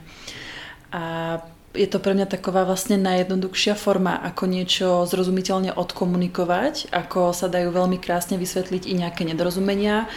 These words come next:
ako dokážete človeku vysvetliť vlastne, na čo treba zdávať pozor, keď hľadá pre seba niečo, čo by mali byť pre neho tie, e, základné body. E,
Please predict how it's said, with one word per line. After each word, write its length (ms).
ako 280
dokážete 360
človeku 480
vysvetliť 320
vlastne, 320
na 80
čo 160
treba 320
zdávať 400
pozor, 320
keď 280
hľadá 280
pre 160
seba 240
niečo, 320
čo 160
by 80
mali 240
byť 160
pre 160
neho 240
tie, 240
e, 20
základné 600
body. 320
E, 20